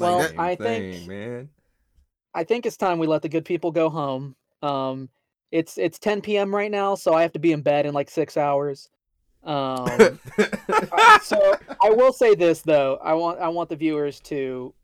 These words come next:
Speaker 1: think about this when they leave us. You are a sitting magistrate judge,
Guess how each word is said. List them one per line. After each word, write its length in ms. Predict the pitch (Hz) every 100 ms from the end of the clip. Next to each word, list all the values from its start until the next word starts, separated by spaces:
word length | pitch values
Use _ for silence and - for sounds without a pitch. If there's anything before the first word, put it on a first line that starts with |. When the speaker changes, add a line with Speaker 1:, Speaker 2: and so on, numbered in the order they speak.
| _ -
Speaker 1:
think 160 | 165
about 200 | 147 143
this 220 | 139 135 -
when 80 |
they 80 | 135
leave 220 | 127 131 131
us. 240 | 127 - _ _ _ _ _ _ _ 196
You 460 | 185 202 240 262 -
are 200 | 190 180
a 60 |
sitting 520 | 165 - - 214 214
magistrate 600 | 196 170 156 160 - 139 135
judge, 480 | 139 120 120 -